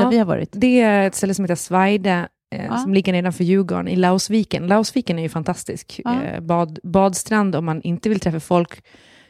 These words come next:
Speaker 2: inte vill ha så mycket strand, för själva strandstranden är kass. Det är så, bara som små fickor så här i, i vassen.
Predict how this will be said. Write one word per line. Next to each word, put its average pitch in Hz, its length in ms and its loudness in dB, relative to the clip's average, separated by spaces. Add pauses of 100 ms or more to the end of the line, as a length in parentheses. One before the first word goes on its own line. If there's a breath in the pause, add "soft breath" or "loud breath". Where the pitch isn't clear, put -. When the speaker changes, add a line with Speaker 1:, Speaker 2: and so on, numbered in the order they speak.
Speaker 2:
inte 233 240 4
vill 226 100 6
ha 202 80 6
så 202 100 0
mycket 185 200 0
strand, 165 400 2
för - 80 -6
själva 190 240 0
strandstranden 196 1120 0
är - 460 -4
kass. - 460 -6 (300 soft breath)
Det 208 120 2
är - 40 4
så, 185 80 0
bara 175 140 2
som 180 140 2
små 170 200 0
fickor - 560 -2
så 139 120 0
här - 140 -2
i, - 240 -2
i 165 40 2
vassen. - 520 -4